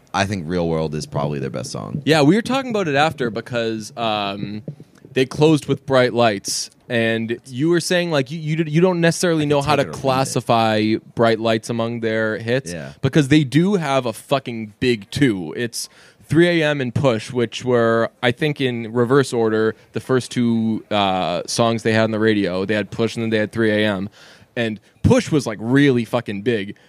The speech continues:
Speaker 2: And three A M was just, like, literally for one calendar year, you could not hear anything but three A M, uh, by Matchbox Twenty. Um,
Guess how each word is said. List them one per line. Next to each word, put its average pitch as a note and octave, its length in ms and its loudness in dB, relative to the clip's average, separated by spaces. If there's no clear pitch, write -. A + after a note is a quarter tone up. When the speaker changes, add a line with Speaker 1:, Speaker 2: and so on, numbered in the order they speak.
Speaker 2:
And B2+ 220 0
three F3 400 0
A D3 100 0
M D3+ 140 -4
was C3 240 -6
just, - 380 -10
like, A2+ 160 0
literally B2 520 4
for C3 200 2
one A#2 320 2
calendar A2 420 0
year, G2+ 300 0
you F#2+ 180 -2
could A2 140 -2
not G#2+ 220 -2
hear A2 200 -2
anything G2+ 400 -4
but F2+ 140 -8
three G#2 360 4
A F2+ 60 0
M, F2+ 220 -4
uh, F#2+ 200 2
by G2+ 160 0
Matchbox G2 460 -2
Twenty. F#2+ 340 -6
Um, A#2+ 420 2